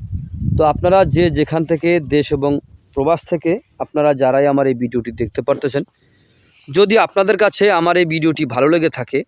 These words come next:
তাহলে আমার চ্যানেলটিকে সাবস্ক্রাইব করবেন, তো বেশি বেশি করে শেয়ার করবেন। তো আপনারা যে যেখান থেকে আমার এই ভিডিওটি দেখতে পারতেছেন, আমি আপনাদের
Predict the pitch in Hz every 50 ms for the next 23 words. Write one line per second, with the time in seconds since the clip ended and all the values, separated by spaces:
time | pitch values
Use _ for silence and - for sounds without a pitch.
0 | _ _ _ - - - 151 156 156 151 151 143 - 151 143 147 160 156 - -
1 | - 156 156 165 - 151 - - 147 131 - - - 151 156 151 - 165 151 139
2 | 147 175 240 - _ _ - - _ _ _ _ _ _ _ _ _ _ _ _
3 | _ _ _ _ _ _ _ _ _ - 147 135 143 156 - - 165 170 165 -
4 | 160 143 156 147 139 - - - 135 143 139 - 156 156 143 156 185 247 - _
5 | _ _ _ _ _ - 139 131 123 - - 143 131 135 135 135 135 - - _
6 | _ _ _ _ _ _ _ _ _ _ _ _ 120 110 - - 143 151 151 131
7 | 127 131 - 143 143 135 135 147 127 143 139 135 131 131 127 127 117 120 123 117
8 | 123 113 110 117 110 117 107 - - 139 120 147 143 127 143 131 143 160 160 -
9 | - - 120 123 131 135 135 131 - - 165 165 151 160